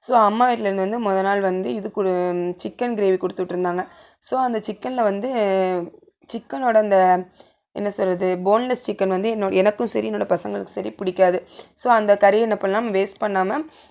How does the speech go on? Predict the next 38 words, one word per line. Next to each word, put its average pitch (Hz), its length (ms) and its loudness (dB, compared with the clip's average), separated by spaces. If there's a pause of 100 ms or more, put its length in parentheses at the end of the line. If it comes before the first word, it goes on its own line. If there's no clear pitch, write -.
(160)
அதோட 196 220 6
ஃப்ளெஷ் 196 320 -2
எல்லாம் 220 260 0
எடுத்துட்டு 190 340 0
அதை 202 80 6
நல்லா 190 200 2
உதிர்த்து, 190 340 -2
கீமா 208 300 -4
மாதிரி 190 220 0
உதிர்த்துட்டு 190 500 -4 (480)
இந்த 208 100 0
மாதிரி 208 200 2
சாண்ட்விச் 196 440 0
பண்ணி 180 220 -4
கொடுத்துக்குவேன். 180 520 -6 (460)
அஹ், 214 380 -2
ச-, 247 380 2
ஏன்னா 220 280 4
நம்ம 240 180 0
வந்து 226 220 -2
பழைய 214 360 4 (880)
குழம்புல 220 280 2
உள்ள 214 120 0
சிக்கன் 208 320 -6
இது 196 80 -2
மாதிரிலாம் 196 260 0
இருந்துச்சுன்னா 208 280 -4
இந்த 208 100 -2
மாதிரி 190 180 -2
யூஸ் 190 180 -4
பண்ணிக்கலாம். 185 380 -2
நீங்களும் 190 260 -4
ட்ரை 185 200 0
பண்ணி 190 240 -6
பாருங்க, 190 300 0
ரொம்பவே 190 320 -2
டேஸ்ட்டாக 190 420 -2
இருக்கும். - 260 -8